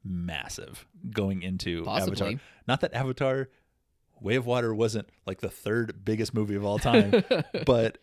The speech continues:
Speaker 1: I mean, it would have, I think it would have been bigger if it wasn't placed in the desert that was September.
Speaker 2: Okay,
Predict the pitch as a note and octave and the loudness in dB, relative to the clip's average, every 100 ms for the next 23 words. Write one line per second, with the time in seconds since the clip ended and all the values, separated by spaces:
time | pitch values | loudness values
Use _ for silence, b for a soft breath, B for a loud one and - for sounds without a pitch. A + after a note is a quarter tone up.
0 | A2 A2 A2 G#2 A2 B2 A2 - - G2 | 0 2 2 0 2 4 2 0 -12 -12
1 | F#2+ G#2 G#2 A2+ G#2+ - G#2 G#2 G2 F#2+ | -6 -6 -2 -2 -2 -4 0 2 2 0
2 | F#2+ F#2+ F2+ - E2 F2+ F2+ - _ - | 0 0 -4 -4 -6 -4 -6 -10 _ -2
3 | F#2 - F2+ F2+ F2 F#2+ F2+ E2 E2 E2 | -2 -2 -6 -6 -2 -2 -2 -6 -6 -6
4 | E2 D#2 - - D2+ G#1 - _ - F#4 | -6 -8 -10 -10 -12 -12 -18 _ -2 -2